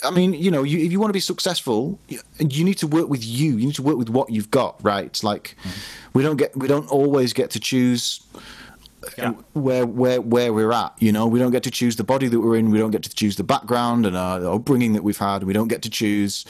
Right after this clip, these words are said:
Speaker 1: um, the brain that we've got. We don't get to choose our natural proclivities. There's a whole heap of things that we don't have control over. And so it's, it's, um, knowing, knowing what's reasonable and what's not,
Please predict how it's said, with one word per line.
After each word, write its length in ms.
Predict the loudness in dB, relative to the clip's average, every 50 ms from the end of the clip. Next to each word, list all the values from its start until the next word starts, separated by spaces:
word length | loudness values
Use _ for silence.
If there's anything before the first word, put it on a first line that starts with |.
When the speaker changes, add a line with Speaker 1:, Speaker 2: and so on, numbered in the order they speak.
| -16 -16 -14 -14 -16 -16 -18 -18 -20 -20 -8 -6
Speaker 1:
um, 340 | -4 -2 0 -2 -2 -2 -4
the 100 | -4 -4
brain 360 | -2 0 0 0 2 0 0
that 80 | 0 0
we've 180 | 0 -2 0
got. 240 | 0 0 0 2 0
We 80 | 0 0
don't 160 | 0 0 -2
get 100 | -4 -6
to 80 | -8 -8
choose 300 | -6 -2 -2 -2 0 0
our 160 | 0 0 0
natural 320 | 0 -2 -2 -2 -4 -4 -2
proclivities. 640 | -2 -2 0 0 0 0 0 -2 0 0 0 0 0
There's 140 | 0 -2 0
a 40 |
whole 180 | 0 0 0 0
heap 280 | 0 0 -2 0 -2 -4
of 60 | -2
things 240 | 0 2 2 2 0
that 60 | 0
we 100 | 0 0
don't 280 | 2 0 0 -2 -4 -8 -14 _ _ _ _ -8
have 240 | -4 -2 -2 -2 0
control 420 | 0 0 0 2 0 0 2 2
over. 420 | 0 0 0 0 0 0 -2 -2 -6 -10 -14 -12 -12 -12 -12 -12 -16 _ _ -2
And 220 | -2 0 -2 -2
so 480 | -2 0 2 2 4 4 4 2 2 2
it's, 520 | 0 -2 -2 -2 -4 -4 -6 -6 -8 -4 -2
it's, 420 | -2 -2 -2 -2 -4 -4 -2 -2
um, 480 | -2 0 0 0 0 0 -2 -2 -4 -6 -4 0 2
knowing, 640 | 4 4 4 4 4 2 2 2 0 0 -2 -2 -4 -10 _ _ _ -20 -20 -20 -20 _ _ _ _ _ -20 -20 -6 -2
knowing 380 | 0 0 2 2 2 2 0 0
what's 200 | 0 -2 -2 0
reasonable 600 | 0 0 0 0 -2 -2 0 2 2 2 0 0
and 140 | 0 2 2
what's 240 | 2 0 -2 0 0
not, 380 | 2 2 2 2 0 -2 -6